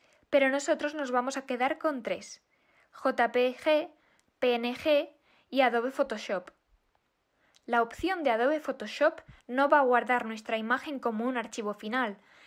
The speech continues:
sino que lo va a guardar como un proyecto de Photoshop, conservando nuestras capas y ajustes. Por eso, si no lo hemos hecho, es muy importante que guardemos el proyecto primero. Si no lo haces, corres el riesgo de que te confundas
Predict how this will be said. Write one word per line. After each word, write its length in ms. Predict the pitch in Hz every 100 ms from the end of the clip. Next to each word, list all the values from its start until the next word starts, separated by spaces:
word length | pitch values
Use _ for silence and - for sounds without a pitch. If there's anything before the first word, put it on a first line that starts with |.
| _
sino 320 | - 269 254
que 80 | 262
lo 120 | 254
va 100 | 240
a 20 |
guardar 400 | 233 254 269 294
como 160 | 302 302
un 60 | 240
proyecto 440 | 262 254 262 330
de 100 | 285
Photoshop, 600 | 269 226 202 - 269 - - _ _ _
conservando 580 | - 240 247 233 254 254
nuestras 380 | 220 214 262 262
capas 380 | 311 311 320 247
y 20 |
ajustes. 680 | 196 214 190 - - - _ _ _ _ _ _ _ _ _ _ _ _ _ -
Por 160 | 208
eso, 320 | 294 - 302
si 160 | 359 294
no 160 | 233 233
lo 60 |
hemos 260 | 233 240 247
hecho, 420 | 359 - 269 359 - - _
es 140 | 254 254
muy 180 | 339
importante 560 | 311 262 233 233 269 302
que 80 | 302
guardemos 560 | 247 226 214 262 302
el 80 | 285
proyecto 480 | - 226 240 247 311
primero. 480 | 277 226 208 185 - _ _ _ _ _ _ _ _
Si 200 | - 269
no 160 | 247 240
lo 140 | 277
haces, 500 | 311 311 269 302 - _ _ _
corres 360 | 254 269 302
el 100 | 311
riesgo 380 | 269 269 294 277
de 100 | 240
que 100 | 226
te 140 | 214 -
confundas 720 | 202 190 277 302 247 269